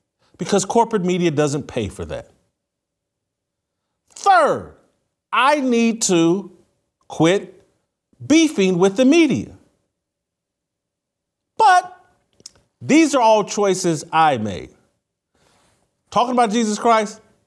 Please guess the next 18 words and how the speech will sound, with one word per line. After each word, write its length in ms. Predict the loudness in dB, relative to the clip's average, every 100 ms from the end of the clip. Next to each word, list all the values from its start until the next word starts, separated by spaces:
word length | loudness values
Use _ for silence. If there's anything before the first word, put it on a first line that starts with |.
| _ _ _ _ -20 -20 _ _
never 680 | -16 -10 -6 -2 0 0 -2
gonna 220 | -4 -6
happen. 340 | -6 -8 -14 _ _ _ _ _ _ _ -12
N-, 100 | -10
I'm 160 | -8 -8
not 180 | -6 -6
gonna 220 | -6 -8
stop 300 | -8 -8 -8
doing 260 | -12 -14 -18
that. 160 | -20 _ _ _ _ -10
Will 200 | -4 -4
not 240 | -4 -8
happen. 340 | -8 -12 -14 -20 _ _ _ _ _ _ _ _ _ _ _ _ _ _ _ _ _
Uh, 540 | -2 0 2 0 -4 -8 _ _ _ 0
beefing 400 | 2 2 2 2
with 160 | 2
the 60 | 0
media. 420 | -2 -2 -6